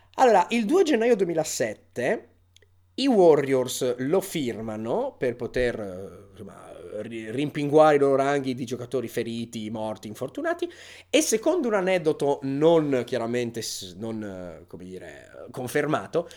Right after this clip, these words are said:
Don Nelson, allenatore, non aveva capito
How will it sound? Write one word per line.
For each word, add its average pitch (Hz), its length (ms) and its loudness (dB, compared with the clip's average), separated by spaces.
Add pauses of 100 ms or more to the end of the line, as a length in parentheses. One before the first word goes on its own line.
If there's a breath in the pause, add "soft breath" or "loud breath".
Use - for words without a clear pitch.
(240 loud breath)
Don 277 320 4
Nelson, 190 420 2
allenatore, 147 520 -2
non 269 300 0
aveva 196 280 2
capito 123 840 -6